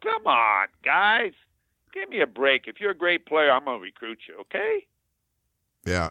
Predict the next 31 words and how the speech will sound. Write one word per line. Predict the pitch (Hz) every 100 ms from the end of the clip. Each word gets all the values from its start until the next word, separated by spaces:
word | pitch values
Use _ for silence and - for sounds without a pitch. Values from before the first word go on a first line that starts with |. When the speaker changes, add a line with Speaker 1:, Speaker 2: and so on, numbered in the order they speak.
| -
Speaker 2:
and | 180
it's | 196
not, | 254 226 -
not | 170 220 254
everyone | 254 247 196
does | 196 190
that. | 180
You | 147
know, | 147
you | 151 156
saw | 160 165
Sam | - 160 143
Darnold | 151 156 120 101
didn't, | 113 104 98 -
didn't | 113 107
get | 107 107
into | 104 104
any | 104 101
of | 98
that | 98 95
stuff. | - 101 101
He | 104
wasn't | 104 113 117 110
with |
the | 101
quarterback | - 113 104 110 107
gurus. | 107 107 104 107 107 101
He | 98
didn't | 107 104
do | 101 104
the | 104 101